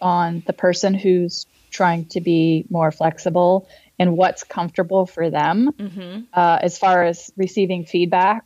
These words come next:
Speaker 1: or even letting other people know their vulnerability and that they're working on their vulnerability, uh, uh, they're, they're working on, um,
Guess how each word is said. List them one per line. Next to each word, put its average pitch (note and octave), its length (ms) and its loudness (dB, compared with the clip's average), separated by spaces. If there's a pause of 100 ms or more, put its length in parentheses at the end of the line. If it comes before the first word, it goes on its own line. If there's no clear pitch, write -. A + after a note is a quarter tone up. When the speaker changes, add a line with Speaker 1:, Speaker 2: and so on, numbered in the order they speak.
(120)
Speaker 1:
or F#3+ 500 4
even G3 300 -2
letting F#3 440 0
other F#3 220 2
people F3+ 360 -4
know F3 360 0
their E3 260 -2
vulnerability F3 920 0
and F3+ 100 -4
that F3 100 -4
they're F3 160 0
working E3+ 320 -2
on A3 120 2
their A#3+ 100 4
vulnerability, A#3+ 880 2 (400)
uh, G#3 140 2
uh, F#3 160 4
they're, G3 220 2
they're F#3 200 2
working F#3+ 300 -2
on, F#3 100 -2
um, E3+ 140 -6